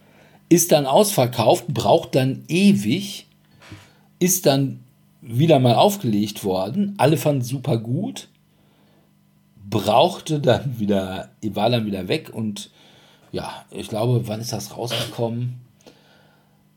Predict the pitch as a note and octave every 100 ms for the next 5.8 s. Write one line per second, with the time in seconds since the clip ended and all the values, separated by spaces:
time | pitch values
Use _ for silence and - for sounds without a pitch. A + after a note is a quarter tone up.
0 | _ _ - - - - - - - -
1 | G2 G2 - F2+ - - - - - -
2 | - - - - - F3+ F3+ - - B2
3 | A#2 A#2 D3+ - - E3+ F3 F3 F3 -
4 | C3 B2+ C3 B2+ - - A#2 - - -
5 | - D3 - - - D3 D#3